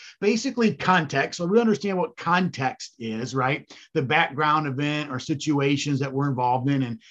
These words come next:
and if you look at the, the history of the word context, it's actually rooted in a Latin word, contexture, which is related to the concept of textiles or fabrics. So it really was used, the first time the word context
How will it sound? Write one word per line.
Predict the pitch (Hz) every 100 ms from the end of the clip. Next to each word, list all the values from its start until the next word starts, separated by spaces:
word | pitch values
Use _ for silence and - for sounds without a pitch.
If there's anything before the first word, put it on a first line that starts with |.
| - -
and | 143
if | 135
you | 143
look | 147 208 214
at | 190 175 151 135
the, | 143 131 - -
the | 131
history | - 202 220 - - 190 175 160
of | 151 127
the | 135
word | 131 160 175 156 127
context, | - 131 170 196 135 117 113
it's | 120 -
actually | - - 180 151
rooted | 135 151 147 139
in | 131
a | 117
Latin | 117 131 160 143 123
word, | 135 180 143 131 - - - -
contexture, | 156 143 143 147 - - 185 208 156
which | 143 139
is | 143 127
related | 135 143 156 147 135
to | 151 147 143 - - -
the | 135
concept | - 156 165 160 143 -
of | 127 113
textiles | - 220 - - 131 120 107 107
or | 139
fabrics. | 135 - - 151 127 - - - _ _ - - _
So | 165 139
it | 139
really | 165 233 220 185
was | 160 143 143
used, | 208 202 151
the | 143
first | 196 202 -
time | 196 170
the |
word | 147 156 139
context | - 165 220 180 143 139